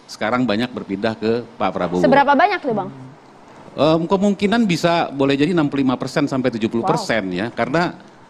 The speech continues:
Speaker 1: titik temu kami selaku para aktivis, ya kebetulan saya juga ada aktivis profesi dan sebagainya yang selalu dalam, apa, eh, keluarga dan persaudaraan itu selalu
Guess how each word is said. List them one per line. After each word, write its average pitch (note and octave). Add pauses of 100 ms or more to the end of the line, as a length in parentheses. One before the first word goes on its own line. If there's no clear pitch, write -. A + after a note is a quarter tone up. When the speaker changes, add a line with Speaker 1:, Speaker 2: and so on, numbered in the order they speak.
(340)
Speaker 1:
titik E3
temu E3
kami E3+
selaku C3+
para G#2
aktivis, C#3+
ya G2+
kebetulan A2
saya A2
juga G2+
ada G2
aktivis G#2+
profesi A2+
dan G#2+
sebagainya F#2+
yang G#2+
selalu A2
dalam, A2
apa, D3+ (140)
eh, A2 (220)
keluarga A#2
dan A#2+
persaudaraan A2
itu C#3
selalu D#3